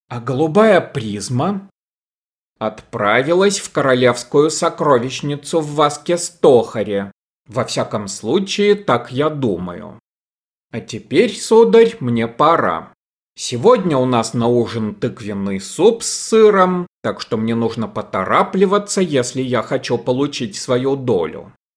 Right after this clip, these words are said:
Риальто снова уселся на камень и проводил взглядом Тиффета,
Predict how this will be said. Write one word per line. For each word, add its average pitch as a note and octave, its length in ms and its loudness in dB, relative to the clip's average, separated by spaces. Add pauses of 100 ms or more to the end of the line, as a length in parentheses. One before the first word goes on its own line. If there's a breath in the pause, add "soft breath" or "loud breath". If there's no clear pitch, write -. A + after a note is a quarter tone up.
(540)
Риальто F#3 640 -2
снова C3 440 0
уселся C#3 600 -2
на D3 220 -4
камень B2 760 -2
и A#2 80 -6
проводил A#2 600 -2
взглядом G2+ 720 -4
Тиффета, E3+ 840 -4